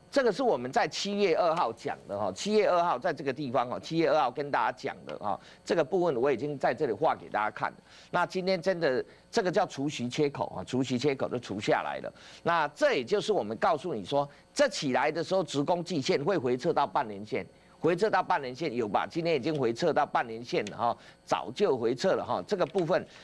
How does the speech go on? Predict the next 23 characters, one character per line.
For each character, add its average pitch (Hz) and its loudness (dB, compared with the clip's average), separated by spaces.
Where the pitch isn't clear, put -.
那 226 4
我 135 0
在 208 2
昨 151 -2
天、 175 -2
昨 131 2
天、 160 0
昨 117 -2
天 135 -6
在 127 0
这 107 -4
里， - -8
我 113 0
说 175 -2
你 175 2
留 117 2
那 175 -2
么 131 -6
多 147 0
缺 156 0
口 - -6
干 107 -2
嘛？ - -14